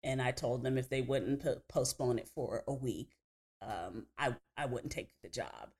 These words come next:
because her mother passed away when she was fourteen. And I committed to God that I would stay in her life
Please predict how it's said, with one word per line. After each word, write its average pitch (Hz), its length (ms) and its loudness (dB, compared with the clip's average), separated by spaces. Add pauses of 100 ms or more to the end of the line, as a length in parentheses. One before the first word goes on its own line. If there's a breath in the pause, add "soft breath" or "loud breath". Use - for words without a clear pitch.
(400)
because 117 640 0
her 147 140 2
mother 135 280 6
passed 131 340 0
away 117 200 2
when 180 120 2
she - 140 -2
was - 140 -4
fourteen. - 680 -4 (640)
And 123 600 0 (140)
I 127 140 0
committed 135 520 2
to 147 80 0
God 120 340 0
that 120 80 0
I 113 80 2
would 104 160 -2
stay 131 240 2
in 147 100 0
her 151 160 0
life 127 380 -2